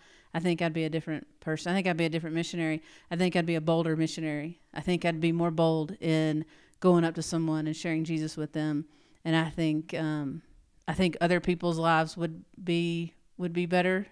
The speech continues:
i-, if I was more, more, um, bold in that, in my life too.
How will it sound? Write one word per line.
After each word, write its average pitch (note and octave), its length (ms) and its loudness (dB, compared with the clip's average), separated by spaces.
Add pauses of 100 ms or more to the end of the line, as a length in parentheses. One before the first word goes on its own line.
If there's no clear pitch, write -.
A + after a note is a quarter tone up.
i-, - 40 -6
if F3 340 2
I E3+ 260 2
was D#3+ 360 -2 (420)
more, E3+ 240 0 (240)
more, E3 420 0
um, D#3 420 -4 (100)
bold E3 340 0
in E3 160 2
that, D#3+ 280 2 (200)
in F3 280 6
my E3+ 180 6
life D#3+ 300 2
too. F3+ 300 2